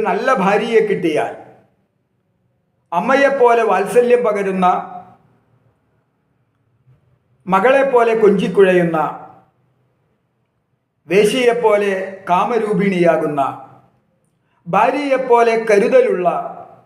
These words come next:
ഒരു പെണ്ണിനെ നിനക്ക് കിട്ടിയാൽ, നീ തീർച്ചയായും ഉത്തമനായ ഒരു മനുഷ്യനാകും, ഒരുപക്ഷെ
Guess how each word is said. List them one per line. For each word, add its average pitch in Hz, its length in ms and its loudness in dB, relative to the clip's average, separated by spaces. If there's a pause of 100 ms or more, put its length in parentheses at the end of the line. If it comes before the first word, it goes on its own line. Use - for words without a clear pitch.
(400)
ഒരു 185 180 0
പെണ്ണിനെ 220 440 4
നിനക്ക് 190 320 -2
കിട്ടിയാൽ, 156 420 0 (1000)
നീ 170 80 -4 (140)
തീർച്ചയായും 185 720 2 (580)
ഉത്തമനായ 185 680 0 (320)
ഒരു 156 180 -6
മനുഷ്യനാകും, 175 720 0 (1000)
ഒരുപക്ഷെ 208 460 2